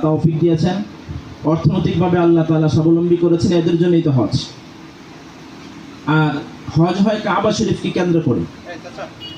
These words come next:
এই কাবা শরীফ শুধুমাত্র সৌদি আরবের মধ্যে তো মুসলমান সীমাবদ্ধ নয়, মুসলমান তো সারা পৃথিবীর মধ্যেই আছে।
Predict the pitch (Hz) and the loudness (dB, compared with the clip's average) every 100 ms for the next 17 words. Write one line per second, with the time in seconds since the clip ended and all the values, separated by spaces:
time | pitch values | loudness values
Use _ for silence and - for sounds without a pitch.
0 | - - - - - - - 220 208 226 | -16 -14 -14 -14 -8 -2 -2 0 0 2
1 | 233 233 226 226 - 165 156 - - - | 2 2 2 0 -2 -6 -6 -8 -16 -20
2 | - - - - - - - - - - | -20 -20 -20 -20 -18 -18 -20 -20 -18 -18
3 | - - 190 214 220 226 233 233 226 - | -8 -2 0 2 0 2 4 2 2 -4
4 | - - - - - - - - - - | -4 -2 -2 -4 -6 -8 -10 -20 -20 -20
5 | - - - 156 196 214 240 240 233 214 | -20 -18 -4 0 2 2 2 2 2 0
6 | 208 226 233 220 214 226 214 214 175 220 | 0 0 2 2 2 2 2 0 0 0
7 | 214 185 151 160 123 85 - - - - | 2 0 2 2 2 0 -6 -10 -18 -20
8 | - - 165 170 220 220 226 233 226 214 | -12 0 2 2 2 2 2 2 2 0
9 | 233 226 240 240 233 214 170 127 - | 0 2 4 4 2 2 2 2 -2